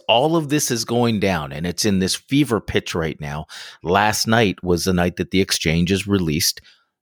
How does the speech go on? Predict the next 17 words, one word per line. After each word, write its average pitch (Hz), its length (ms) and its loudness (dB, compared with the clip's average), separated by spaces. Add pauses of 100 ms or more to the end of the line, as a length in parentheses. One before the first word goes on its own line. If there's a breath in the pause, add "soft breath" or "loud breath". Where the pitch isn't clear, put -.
(120)
their 82 300 0
short 147 360 0
interest 78 440 -4
data 65 340 -8
to 80 80 -12
people 95 320 0
like 113 240 2
me. 135 280 0
So - 220 -4
my 80 160 -4
databases 92 640 2
were 95 140 2
busy 104 320 2
overnight 104 500 2
pulling 90 300 -2
that 87 240 -2
down, 143 380 0